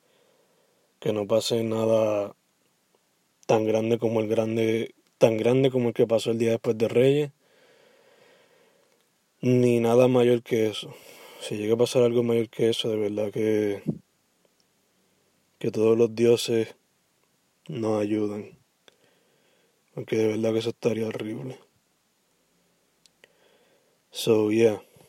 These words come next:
Otro desahogo. Eh, tratando de mantenerse informado, aware de toda la situación. Eh, tratando de conservar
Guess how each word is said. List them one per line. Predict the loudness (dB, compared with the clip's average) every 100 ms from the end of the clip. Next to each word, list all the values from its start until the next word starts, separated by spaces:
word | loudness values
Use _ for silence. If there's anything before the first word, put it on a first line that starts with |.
| _ _ _ _
Otro | -10 -2 2 2
desahogo. | 2 2 4 6 4 2 -2 -6 _ _ _ _ _ _ _ _ _ _ _ _ _ _ _ _ _ _ _ -4
Eh, | -2 0 0 -2 -4 -8 _ _ _ _ _ _ _ _ _ _ -4
tratando | -2 0 2 2
de | 2
mantenerse | 0 0 -2 -2
informado, | -4 -2 0 2 4 4 2 0 -2
aware | 0 4 6 4 2
de | -2
toda | -2 0
la | 0
situación. | -2 -4 -2 0 2 0 -2 _ _ _ _ _ _ _ _ _ _ _ _ _ _ _ _ _ _
Eh, | -2 2 4 4 0 -2 -6 -10 -14 -20 -20 _ -20 -14
tratando | -8 -4 0 2
de | 2
conservar | 0 -2 0 2